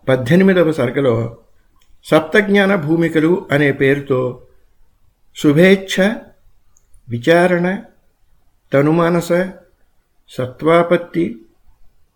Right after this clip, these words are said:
అసంశక్తి, పదార్థాభావన, తుర్యగ అనే ఏడు భూమికలను వశిష్ఠ మహర్షి వివరించాడు. ఇక్కడ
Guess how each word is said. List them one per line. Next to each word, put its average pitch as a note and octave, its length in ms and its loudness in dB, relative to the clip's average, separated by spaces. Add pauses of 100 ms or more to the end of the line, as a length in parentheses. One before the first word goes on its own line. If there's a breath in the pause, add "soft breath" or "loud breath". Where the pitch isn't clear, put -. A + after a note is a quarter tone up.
(440)
అసంశక్తి, D#3+ 840 -4 (720)
పదార్థాభావన, D#3 1160 2 (680)
తుర్యగ D#3+ 580 4 (640)
అనే E3 540 -2
ఏడు D#3 360 2
భూమికలను D#3+ 800 0 (760)
వశిష్ఠ F#3+ 440 -2
మహర్షి D3 400 -2
వివరించాడు. D3 600 -2 (720)
ఇక్కడ F3 600 2